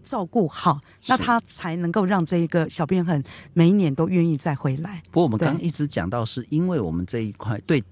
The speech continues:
Speaker 2: 土地开始用友善的方式耕作。
Speaker 1: 是。
Speaker 2: 那在休耕、轮耕的过程当中，
Speaker 1: 对。
Speaker 2: 小便痕或是其他的鸟类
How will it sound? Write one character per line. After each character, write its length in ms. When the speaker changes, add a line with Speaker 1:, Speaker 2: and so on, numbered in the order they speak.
Speaker 2:
土 220
地 360
开 160
始 140
用 260
友 220
善 180
的 80
方 240
式 240
耕 160
作。 320
Speaker 1:
是。 60
Speaker 2:
那 240
在 540
休 360
耕、 520
轮 420
耕 220
的 140
过 180
程 180
当 220
中， 220
Speaker 1:
对。 220
Speaker 2:
小 160
便 180
痕 400
或 100
是 120
其 160
他 160
的 120
鸟 280
类 400